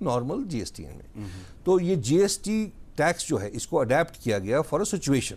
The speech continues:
Speaker 2: हम्म।
Speaker 1: अगर आप, अ, थोड़ा हिस्ट्री में जाएं, तो ये दो हज़ार दो से बात चल रही है।
Speaker 2: हम्म।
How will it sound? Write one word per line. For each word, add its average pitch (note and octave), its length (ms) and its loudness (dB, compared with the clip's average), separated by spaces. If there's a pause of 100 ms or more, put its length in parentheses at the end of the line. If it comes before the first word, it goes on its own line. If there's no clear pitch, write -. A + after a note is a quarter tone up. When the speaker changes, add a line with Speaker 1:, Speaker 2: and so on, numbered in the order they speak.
(160)
Speaker 2:
हम्म। F2+ 300 -10 (360)
Speaker 1:
अगर C3+ 200 4
आप, C#3+ 220 2 (120)
अ, A#2+ 540 4
थोड़ा C3+ 100 4
हिस्ट्री B2+ 340 -2
में C#3 140 2
जाएं, A2 420 -2 (100)
तो D#3+ 60 -4
ये F3 140 0
दो D3+ 160 2
हज़ार E3+ 220 4
दो F#3 160 2
से F#3 100 0
बात A#2+ 180 -2
चल G2+ 120 -8
रही D2+ 180 -12
है। - 180 -18
Speaker 2:
हम्म। F#2+ 240 -10